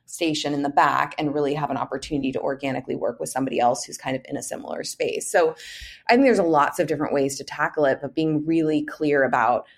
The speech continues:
foundation setting and making sure students can be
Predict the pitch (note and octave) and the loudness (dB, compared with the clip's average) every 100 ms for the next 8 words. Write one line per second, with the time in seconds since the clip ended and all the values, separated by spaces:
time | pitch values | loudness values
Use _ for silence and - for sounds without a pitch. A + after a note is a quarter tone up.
0 | _ - D#3+ D3+ D3 C#3+ D3 F3+ F#3 G3+ | _ -2 2 4 4 2 0 -2 0 0
1 | F#3+ A#3+ C4 C4+ C4+ F3 D3 C#3+ C#3 - | 2 2 2 2 2 2 2 2 0 -2
2 | E3 D#3+ D3 E3 D#3+ C#3+ C#3 D#3 C#3+ C#3 | -2 0 0 -2 -2 -2 -2 -2 -2 -4
3 | - C3 B2 C#3 C#3+ | -6 -8 -6 -4 -6